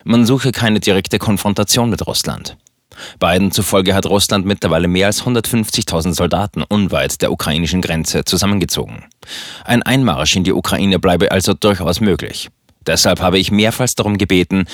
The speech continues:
dass alle Amerikaner in der Ukraine jetzt abreisen, bevor es zu spät ist“, sagte der U-S-Präsident. Die Sprecherin des Weißen Hauses, Jen Psaki,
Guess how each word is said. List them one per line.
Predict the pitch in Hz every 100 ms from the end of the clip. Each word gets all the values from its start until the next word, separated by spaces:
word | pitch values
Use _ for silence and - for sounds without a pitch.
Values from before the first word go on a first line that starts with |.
| - -
dass | 101 -
alle | - 113 107
Amerikaner | 98 92 92 - 76 67
in | 87
der | 78
Ukraine | - 101 95
jetzt | 82 87 -
abreisen, | - - 73 64 65
bevor | 65 - 76
es | 69
zu | 85
spät | - 85 80
ist“, | - - - - -
sagte | - - 87 -
der | 85
U-S-Präsident. | 92 87 - - 71 - - - - _ _ _ - - - -
Die |
Sprecherin | 101 - 117 - 101
des | 92 87
Weißen | 87 - 92
Hauses, | 85 87 98 - -
Jen | 104 90
Psaki, | - 90 90 98 90